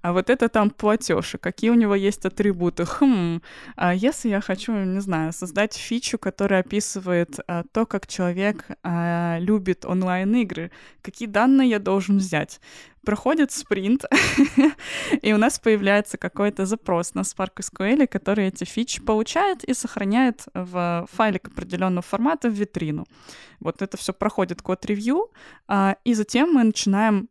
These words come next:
проверять, эти данные, они вообще полезны для модели или нет. То есть у нас есть разметка с правильными ответами, а,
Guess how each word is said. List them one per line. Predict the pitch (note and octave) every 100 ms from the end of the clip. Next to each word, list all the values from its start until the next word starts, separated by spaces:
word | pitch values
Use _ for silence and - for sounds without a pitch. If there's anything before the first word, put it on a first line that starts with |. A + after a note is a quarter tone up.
| -
проверять, | G3+ G3+ F#3+ E3+ -
эти | G3 -
данные, | F3+ F#3+ F#3+ F3+
они | F3+
вообще | F#3 F#3 - F3+
полезны | - F#3 G#3+ D#4+ C#4 G3+
для | F#3
модели | F#3 F3+ E3+ D#3+
или | - A3+ G3
нет. | D#3 D3 -
То |
есть | E3+ -
у |
нас | E3+ -
есть | D#3+ - -
разметка | A3 B3 F3 D3 - G3
с |
правильными | - A3 G#3+ A3 A3+ A3+
ответами, | A#3 - A3+ A#3 B3 B3 C4+ - - - - _
а, | F#3+ F#3+ F#3 F#3+ F#3+ F#3+ F#3+